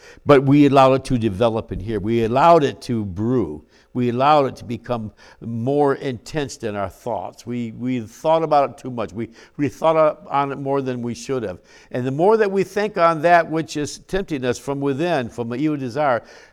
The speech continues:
that came from outside in, because you have the five senses,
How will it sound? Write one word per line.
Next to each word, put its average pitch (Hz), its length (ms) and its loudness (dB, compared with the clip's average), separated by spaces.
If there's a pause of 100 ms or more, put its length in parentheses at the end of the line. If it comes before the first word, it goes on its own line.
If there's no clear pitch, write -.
that 131 600 0 (320)
came 151 280 4
from 175 360 -2
outside 180 600 2
in, 151 160 0
because 139 340 -4
you 127 220 0
have 127 120 2
the 117 60 -8
five 160 320 4
senses, 151 540 2